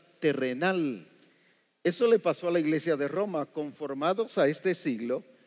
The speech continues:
y todo lo de Dios lo traducían al mundo, y miraban a Dios a través del mundo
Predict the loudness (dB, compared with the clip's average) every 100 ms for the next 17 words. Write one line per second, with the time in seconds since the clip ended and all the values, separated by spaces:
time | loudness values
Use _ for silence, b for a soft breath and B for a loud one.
0 | b b -12 -12 -4 0 2 2 2 2
1 | 0 0 2 0 0 -4 0 2 0 -2
2 | 0 0 2 0 -2 -4 -4 -8 -12 -16
3 | _ b b b 2 4 6 6 4 2
4 | 2 4 2 2 2 2 4 4 2 2
5 | 2 -2 -2 -6